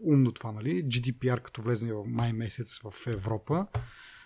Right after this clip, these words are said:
А, това са, нали, едни много по-строги мерки, какви данни държат разните там компании, не само социални мрежи, а като цяло компании. И като поискаш да ти ги изтрият, трябва да се съобразят с това, без да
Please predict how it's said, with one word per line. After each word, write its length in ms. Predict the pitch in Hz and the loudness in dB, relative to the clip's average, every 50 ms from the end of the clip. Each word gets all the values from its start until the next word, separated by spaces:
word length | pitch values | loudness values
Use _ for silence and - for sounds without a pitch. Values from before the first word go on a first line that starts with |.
| _ _ _ _ - 127 | _ _ _ _ -4 -2
А, 260 | 127 127 127 127 113 | 0 0 2 0 0
това 240 | - - - 135 120 | -2 -2 0 0 0
са, 140 | - - | 2 4
нали, 160 | 127 123 123 123 | 4 4 6 4
едни 140 | 123 127 | 4 4
много 260 | 123 120 127 123 117 - | 4 4 4 2 2 2
по-строги 440 | 131 120 - - 127 120 110 110 | 0 -2 0 2 2 2 2 2
мерки, 480 | 113 120 135 151 151 - 151 151 147 143 | 2 4 4 4 4 2 0 0 0 0
какви 260 | - - - - 139 131 | -2 -6 -6 -2 -2 0
данни 840 | 110 107 123 135 147 156 156 151 151 151 151 151 147 151 151 151 151 156 147 139 | 2 4 4 4 4 4 4 2 0 0 0 0 0 0 -2 -2 -2 -4 -6 -4
държат 480 | 120 131 135 120 131 143 143 - - - - - - - - - - _ _ 214 156 | -2 0 0 2 2 2 0 -2 -4 -10 -10 -10 -10 -10 -12 -14 -16 _ _ -8 -4
разните 420 | 123 131 131 117 127 123 117 - | -2 0 0 0 -2 -4 -6 -6
там 280 | - 127 120 120 120 110 - | -4 -2 -2 0 -2 -4 -2
компании, 560 | - 135 127 117 - 123 123 123 123 120 120 117 | 2 2 2 4 4 2 2 2 2 2 0 -2
не 140 | 117 117 | -4 -4
само 240 | - - 123 117 107 | -4 -2 -4 -4 -6
социални 380 | - - - 117 113 110 110 107 | -6 -8 -6 -4 -4 -4 -4 -6
мрежи, 340 | 107 104 110 101 104 107 110 | -6 -6 -8 -6 -6 -6 -8
а 80 | 110 | -8
като 240 | - - - - - | -10 -12 -16 -14 -8
цяло 220 | - - 113 110 | -4 -2 -2 -2
компании. 560 | - - - 101 - - 143 160 170 170 156 - - - - - - - | -4 -8 -12 -8 -4 0 0 2 2 0 -2 -6 -12 -16 -16 -16 -4 0
И 80 | 139 135 | 2 2
като 200 | - - - - | 2 0 -6 -8
поискаш 360 | - - 156 170 - - 160 147 | 2 6 6 6 6 6 2 0
да 60 | 131 | 2
ти 120 | - 131 | 0 0
ги 120 | 110 113 120 | -2 0 0
изтрият, 500 | 117 - - - 143 175 185 180 - - | -2 -2 0 4 6 6 6 6 4 -2
трябва 180 | 135 131 131 | 0 2 2
да 60 | 131 | 2
се 80 | 127 - | 2 2
съобразят 360 | - 127 110 117 117 139 147 | 0 0 0 0 0 0 0
с 40 | - | 2
това, 140 | - 165 147 | 4 2 4
без 220 | 123 131 131 120 | 6 4 4 6
да 220 | 127 143 139 135 | 6 6 4 4